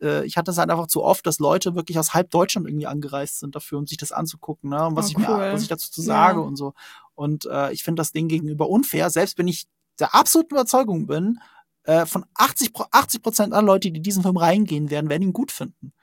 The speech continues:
Speaker 1: Da, da, da, da, das sind ganz wenige, die ihn nicht gut finden. Ich find ihn ja auch gut, aber er ist halt auf einem
Speaker 2: Mhm.
Speaker 1: gewissen Grad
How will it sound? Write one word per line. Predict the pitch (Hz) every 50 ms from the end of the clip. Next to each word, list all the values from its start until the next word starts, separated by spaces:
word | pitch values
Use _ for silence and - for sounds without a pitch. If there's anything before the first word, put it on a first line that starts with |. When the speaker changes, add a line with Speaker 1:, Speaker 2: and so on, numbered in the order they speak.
| _ _ _ _ _ _ _ _ -
Speaker 1:
Da, | 170 170
da, | 160 180 180
da, | 165 - 160 143
da, | - - 156 135 147
das | 165 165 165 -
sind | 208 202
ganz | 202 196 262 - -
wenige, | 214 220 285 320 285 208 180
die | 165 180
ihn | 165 175
nicht | 196 262 - - -
gut | 175 170 160
finden. | - - 151 139 131 - - 147 139 -
Ich | 220 -
find | - 262 247
ihn | 233 208
ja | 208 151
auch | 156 226 - - -
gut, | - 160 147 139 139 - - - - - - - _ _
aber | - 160 165 190 185
er | 170 165
ist | 190 - -
halt | 220 214 214
auf | 185 180 -
einem | 185 - 165 170
Speaker 2:
Mhm. | 175
Speaker 1:
gewissen | 208 208 214 - 233 226
Grad | - - 185 151 156 170 - - - -